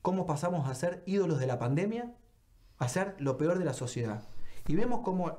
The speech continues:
uno lo ve en los canales de televisión nacionales, cómo, eh, los maltratan, le han pegado a los médicos. Los médicos son los que están atendiendo. Si tardan un poquito más, es porque están atendiendo adentro.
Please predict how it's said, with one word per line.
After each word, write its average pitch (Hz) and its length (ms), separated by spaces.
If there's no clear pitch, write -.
uno 165 180
lo 131 100
ve 139 60
en 151 60
los 139 80
canales 143 340
de 120 60
televisión 117 400
nacionales, 180 500
cómo, 208 460
eh, 127 240
los 135 120
maltratan, 131 600
le 269 80
han 277 220
pegado 165 400
a 120 40
los 107 120
médicos. 110 560
Los 196 120
médicos 254 320
son 156 140
los 123 100
que - 80
están 131 160
atendiendo. 117 720
Si 156 140
tardan 214 320
un 151 80
poquito 127 360
más, 117 280
es 277 80
porque 156 220
están 190 140
atendiendo 147 400
adentro. 120 560